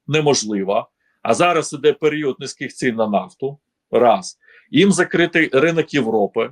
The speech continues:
Це два. Вони тут туди не зможуть нічого продати. Да?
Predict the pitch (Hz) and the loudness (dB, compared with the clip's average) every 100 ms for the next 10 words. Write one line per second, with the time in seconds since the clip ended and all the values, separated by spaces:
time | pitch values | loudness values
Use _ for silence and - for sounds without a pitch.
0 | - - 139 110 117 117 120 135 - 120 | -10 -2 -2 2 2 4 0 -4 -10 -10
1 | 123 127 123 110 117 117 113 - 107 110 | -2 -2 -2 -4 -2 -4 -4 -10 -2 0
2 | 104 107 95 101 101 104 104 143 | 0 -4 -6 -8 -10 -4 -2 -2